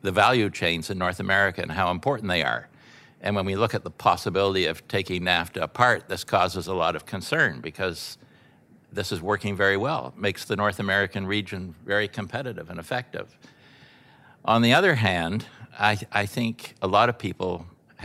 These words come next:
you know, there's obviously nafta has become a bit of a dirty word, as, uh, and, and I, I think here it's really been a, a political failure to a large extent on the part of the parties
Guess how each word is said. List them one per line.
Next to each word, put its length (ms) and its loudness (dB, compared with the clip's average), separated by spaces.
you 120 2
know, 100 2
there's 300 -2
obviously 500 2
nafta 380 0
has 160 -6
become 340 -4
a 60 -2
bit 160 -2
of 80 -4
a 60 -4
dirty 280 -2
word, 340 -2
as, 400 -8
uh, 300 -2
and, 400 -2
and 300 -2
I, 420 0
I 200 -2
think 260 -6
here 340 -4
it's 240 -6
really 220 0
been 200 -4
a, 300 -4
a 60 -14
political 560 -6
failure 580 -6
to 100 -2
a 40 2
large 280 2
extent 540 -2
on 120 -4
the 80 -6
part 280 -4
of 80 -10
the 80 -10
parties 680 -6